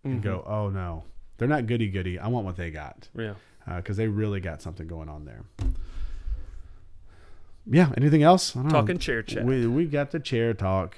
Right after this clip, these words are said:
Speaker 1: Well, hey, our, um, logos.
Speaker 2: Chairs.
Speaker 1: Chairs, right?
Speaker 2: With a light in the middle.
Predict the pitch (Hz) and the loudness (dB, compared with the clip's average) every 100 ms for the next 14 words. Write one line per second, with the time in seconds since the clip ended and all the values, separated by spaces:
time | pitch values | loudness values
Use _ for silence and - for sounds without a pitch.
0 | - 123 185 143 143 147 131 - 113 107 | 0 6 10 10 10 8 6 2 0 2
1 | 101 110 113 123 156 110 101 104 - - | 0 -2 4 6 6 6 4 2 -4 -10
2 | _ _ _ _ _ - - 349 127 113 | _ _ _ _ _ -12 -6 0 0 0
3 | - - - - 185 226 117 92 - - | -10 -16 -20 0 2 2 2 -2 -6 -14
4 | - - 127 175 220 107 - - - - | -20 -12 -8 -6 -8 -14 -20 -20 -20 -20
5 | - - - 147 160 170 185 170 117 107 | -16 -10 -6 -4 -2 -2 -2 -2 -4 -6
6 | 101 98 104 | -6 -8 -10